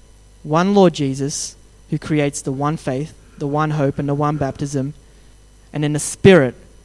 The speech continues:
who creates the one body, joins it together,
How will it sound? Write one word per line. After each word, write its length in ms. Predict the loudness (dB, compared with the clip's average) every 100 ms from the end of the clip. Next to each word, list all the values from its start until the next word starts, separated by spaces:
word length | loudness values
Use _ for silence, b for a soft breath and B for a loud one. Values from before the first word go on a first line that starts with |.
| -4
who 100 | -4
creates 560 | -2 0 0 0 -6 -12 b b b
the 80 | -6
one 340 | 0 2 2 2
body, 420 | 2 2 -4 -8 -18 -20 -20 -20 -4
joins 320 | 0 2 0
it 80 | -4
together, 560 | -4 -2 -2 -2 -6